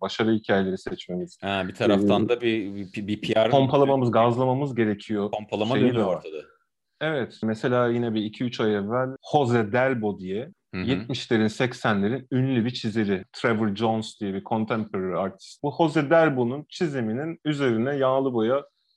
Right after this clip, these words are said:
Speaker 1: e, kendi çiziminin timelapse videosu iki yüz bin dolara satılmış durumda.
Speaker 2: Oh
Speaker 1: Yani
Speaker 2: yeah.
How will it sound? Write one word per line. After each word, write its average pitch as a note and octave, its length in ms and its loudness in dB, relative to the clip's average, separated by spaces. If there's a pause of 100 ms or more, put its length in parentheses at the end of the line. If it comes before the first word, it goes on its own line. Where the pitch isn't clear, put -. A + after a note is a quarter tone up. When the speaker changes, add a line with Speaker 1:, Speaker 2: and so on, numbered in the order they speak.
(280)
Speaker 1:
e, A#2+ 220 -6
kendi C3+ 280 -2
çiziminin B2 460 2
timelapse C3 580 2
videosu B2 600 -2 (220)
iki F3+ 200 4
yüz D#3+ 140 8
bin D3+ 100 4
dolara C#3 240 6
satılmış F#2+ 520 -6
durumda. E2+ 380 -4 (800)
Speaker 2:
Oh F2 200 -6
Speaker 1:
Yani G2+ 100 4
Speaker 2:
yeah. C#2 240 -4